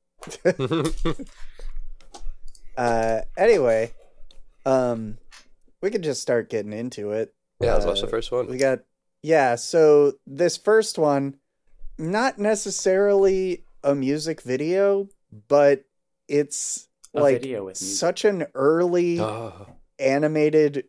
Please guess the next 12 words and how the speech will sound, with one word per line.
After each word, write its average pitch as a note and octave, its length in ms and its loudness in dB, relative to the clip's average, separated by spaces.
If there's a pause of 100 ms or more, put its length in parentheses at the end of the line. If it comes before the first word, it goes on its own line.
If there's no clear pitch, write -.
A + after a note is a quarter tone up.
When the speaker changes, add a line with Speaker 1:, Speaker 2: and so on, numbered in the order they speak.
Speaker 2:
video C#3+ 560 2
with C3 260 0
music B2 400 -4
set D3 360 0
to D#3 200 0
it E3 240 4 (220)
that A#2+ 340 2
I A#2 180 0
just A2+ 280 -6
kinda A#2 320 -2
wanted A2 420 -4
to, A2 300 0